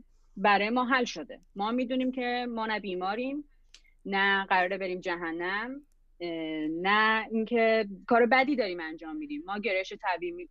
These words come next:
طبیعیمون رو داریم، هویت جنسیتی طبیعیمون رو داریم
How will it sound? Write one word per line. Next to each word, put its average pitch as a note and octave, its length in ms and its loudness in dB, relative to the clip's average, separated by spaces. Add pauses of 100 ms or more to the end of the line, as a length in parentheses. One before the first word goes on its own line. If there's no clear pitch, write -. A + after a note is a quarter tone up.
طبیعیمون F#3 520 -4
رو C4+ 60 -4
داریم، C4+ 460 -6
هویت F3 340 -4
جنسیتی E3+ 580 -6
طبیعیمون E3+ 540 -8
رو C4+ 80 -4
داریم C#4 340 0